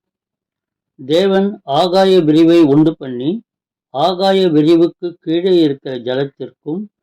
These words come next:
ஆகாய விரிவுக்கு மேலே இருக்கிற ஜலத்திற்கும் பிரிவு உண்டாக்கினார். அது அப்படியே ஆயிற்று. தேவன்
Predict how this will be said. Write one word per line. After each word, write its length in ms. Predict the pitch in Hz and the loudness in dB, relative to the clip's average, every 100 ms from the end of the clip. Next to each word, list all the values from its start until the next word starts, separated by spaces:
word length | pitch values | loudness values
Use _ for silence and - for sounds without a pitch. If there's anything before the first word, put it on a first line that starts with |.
| _ _ | _ _
ஆகாய 580 | _ 135 170 170 185 185 | _ -4 -2 0 2 2
விரிவுக்கு 540 | 151 156 175 170 - 147 | 2 2 2 2 -2 -8
மேலே 440 | 143 165 175 175 | -2 0 2 2
இருக்கிற 340 | 147 135 131 | 0 -4 -10
ஜலத்திற்கும் 840 | 123 123 139 139 131 117 - 143 180 _ _ _ | -8 -6 -4 -6 -12 -16 -12 -10 -10 _ _ _
பிரிவு 400 | - 160 190 185 | -10 -4 -2 0
உண்டாக்கினார். 800 | 160 139 131 127 - 120 117 98 _ _ _ | 2 2 0 -2 -4 -4 -4 -6 _ _ _
அது 480 | 131 143 165 175 170 | -10 -4 -2 -2 -2
அப்படியே 540 | 139 139 151 156 160 | -8 -8 -6 -2 -2
ஆயிற்று. 720 | 156 135 131 120 - 131 117 - _ _ _ 127 | -2 0 0 -2 -6 -12 -12 -14 _ _ _ -8
தேவன் 520 | 143 175 175 180 208 | -2 0 0 -2 -4